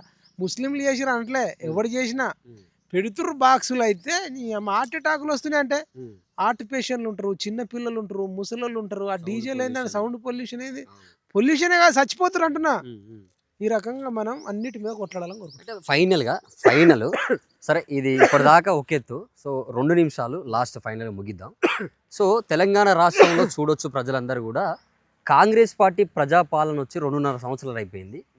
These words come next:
Speaker 2: So ఇప్పటికీ వాళ్ళ దాంట్లో వాళ్ళకి కొంత కోఆర్డినేషన్ లేదు. ఒక రకంగా చెప్పాలంటే తెలంగాణ భాషలో శుతిమతి లేదా అనే పదం వినబడుతుంది.
Speaker 1: అవును.
Speaker 2: So ఈ ప్రజాపాలనలో కాంగ్రెస్ పార్టీలో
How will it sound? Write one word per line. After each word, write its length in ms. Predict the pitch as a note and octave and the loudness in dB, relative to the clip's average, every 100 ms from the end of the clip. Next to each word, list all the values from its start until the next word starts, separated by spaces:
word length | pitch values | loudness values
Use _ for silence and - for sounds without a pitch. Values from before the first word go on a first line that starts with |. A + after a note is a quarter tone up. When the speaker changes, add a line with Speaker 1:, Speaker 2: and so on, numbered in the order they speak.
| _ | _
Speaker 2:
So 120 | - F#3+ E3 | -8 -6 -2
ఇప్పటికీ 640 | C#3 C#3+ _ A3 G#3+ G#3+ A#3+ F#3+ | -4 -4 _ 2 2 0 -4 -4
వాళ్ళ 360 | C#3+ C#3+ F3 G3+ G3 | 0 4 6 6 4
దాంట్లో 340 | F3+ F#3 F#3 F#3 | 4 4 4 2
వాళ్ళకి 400 | D#3+ E3 E3+ G3 | 4 2 2 -4
కొంత 240 | - D#3+ | -8 -8
కోఆర్డినేషన్ 640 | D#3 - D3 D#3+ D3+ C#3+ C3 | -8 0 2 2 -2 -6 -8
లేదు. 120 | D3 | -8
ఒక 100 | C#3 | -8
రకంగా 280 | C3 C#3+ D#3+ | -8 -6 -6
చెప్పాలంటే 340 | C#3 C#3+ C#3 C3+ | -6 -6 -6 -8
తెలంగాణ 380 | B2+ C3+ C3+ | -10 -8 -8
భాషలో 360 | B2 A#2 A#2 F3 - _ _ _ - | -8 -12 -12 -16 -18 _ _ _ -16
శుతిమతి 480 | - E3+ G3+ G#3 G3+ | -6 0 4 6 6
లేదా 220 | F#3 E3+ | 4 4
అనే 160 | D#3+ | 0
పదం 280 | D3 C#3 D#3 | -2 -4 -2
వినబడుతుంది. 500 | E3 C3+ B2 G#2+ G2 | 0 0 -2 -4 -14
Speaker 1:
అవును. 220 | D3 - _ _ | -16 -20 _ _
Speaker 2:
So 100 | - A#3 | 2 4
ఈ 140 | G3 G3 | 4 0
ప్రజాపాలనలో 800 | C#3+ B2+ E3+ A#3 G#3+ G3 F#3 G3+ | -2 4 6 6 4 2 2 -2
కాంగ్రెస్ 460 | - D3+ F3 F3 - | -2 -2 0 -4 -2
పార్టీలో 420 | D3+ C#3+ C#3 D#3+ | -4 -4 -8 -6